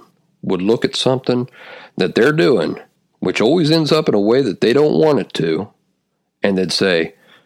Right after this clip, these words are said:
"Man, I'm doing, I must be doing something wrong here. I'm gonna analyze what I'm doing wrong, figure that out, and then I'm gonna try to do it differently, entirely differently."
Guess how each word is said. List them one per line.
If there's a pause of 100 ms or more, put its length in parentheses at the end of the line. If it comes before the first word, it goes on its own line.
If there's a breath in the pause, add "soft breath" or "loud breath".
(460 soft breath)
"Man, (1040)
I'm
doing,
I
must
be
doing
something
wrong
here. (640)
I'm
gonna
analyze
what
I'm
doing
wrong, (500 soft breath)
figure
that
out, (500)
and
then
I'm
gonna
try
to
do
it (380)
differently,
entirely
differently."